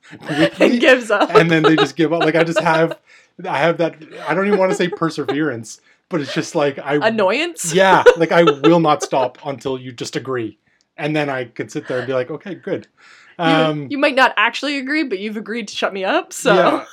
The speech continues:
Speaker 1: I think there were certainly parts in my life, probably after watching certain movies, like,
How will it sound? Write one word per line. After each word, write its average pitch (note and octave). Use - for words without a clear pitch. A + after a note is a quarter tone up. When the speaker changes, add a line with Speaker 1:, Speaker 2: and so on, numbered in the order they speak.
Speaker 1:
I G3
think -
there C4+
were C#4
certainly A3
parts -
in D#3+
my C#3+
life, C#3+
probably F#3+
after C#3
watching B2
certain C#3
movies, B2
like, B2+